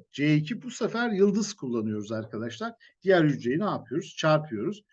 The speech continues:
Şöyle aşağı doğru indiriyoruz. Fakat burada hoşumuza gitmeyen bazı yerler var. Bunlardan bir tanesi şunlar çok uzun olduğu için, e, gö-, baktığımız zaman ne kadar olduğunu okuyamıyoruz. O yüzden bu kısmı seçip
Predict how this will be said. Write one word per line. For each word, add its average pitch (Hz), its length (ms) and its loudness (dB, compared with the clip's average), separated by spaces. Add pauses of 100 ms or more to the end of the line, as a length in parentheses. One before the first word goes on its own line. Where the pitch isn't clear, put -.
(140)
Şöyle 160 320 0
aşağı 170 480 0
doğru 143 480 -2 (160)
indiriyoruz. 135 720 -4 (460)
Fakat 247 380 -2 (240)
burada 208 520 4 (400)
hoşumuza 202 420 2
gitmeyen 214 460 0
bazı 196 340 2
yerler 190 360 6
var. 113 280 -6 (520)
Bunlardan 208 460 2
bir 214 60 -4
tanesi 156 280 2
şunlar 190 420 -2
çok 214 300 -4
uzun 170 340 0
olduğu 156 400 4
için, 170 520 -2 (420)
e, 123 60 -4
gö-, 131 520 0
baktığımız 165 640 2
zaman 165 400 -2 (320)
ne 151 200 -2
kadar 196 420 2
olduğunu 139 520 0
okuyamıyoruz. 175 920 2 (240)
O 254 100 -2
yüzden 170 380 0
bu 214 100 -8
kısmı 180 340 -4
seçip - 540 -2